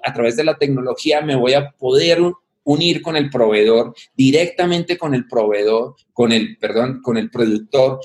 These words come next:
y elimino algo de la cadena y ahí yo ya estoy aportando valor, estoy uniendo, eh,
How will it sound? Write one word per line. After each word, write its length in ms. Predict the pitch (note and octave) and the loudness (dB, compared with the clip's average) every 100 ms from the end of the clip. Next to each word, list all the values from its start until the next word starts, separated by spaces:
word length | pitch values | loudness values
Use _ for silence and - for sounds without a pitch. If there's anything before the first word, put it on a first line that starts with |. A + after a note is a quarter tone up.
| - - | -12 0
y 140 | C#3 | 2
elimino 520 | B2+ C3 D#3 F3+ F3+ | 2 0 2 2 2
algo 220 | F3+ F3+ | 2 4
de 80 | F3 | 2
la 140 | C#3+ C#3 | 2 2
cadena 360 | C3 D3 F3 | 2 2 2
y 120 | D#3 | 2
ahí 260 | C3+ C3 C3+ | 2 2 2
yo 180 | D#3+ E3+ | 0 0
ya 200 | D3+ D3+ | 0 -2
estoy 280 | - D#3+ D3 | -2 -2 -2
aportando 560 | C#3+ C#3 A#2 A2+ B2+ | 0 -4 -2 -2 0
valor, 320 | A#2+ A#2+ A#2+ | 0 -2 -4
estoy 220 | G#2+ - A#2+ | -8 -2 -2
uniendo, 640 | B2 C#3+ D3 C#3 C3+ C#3 - - - | 2 2 4 2 2 0 -4 -20 -4
eh, 340 | A2+ A#2+ - | 0 0 -4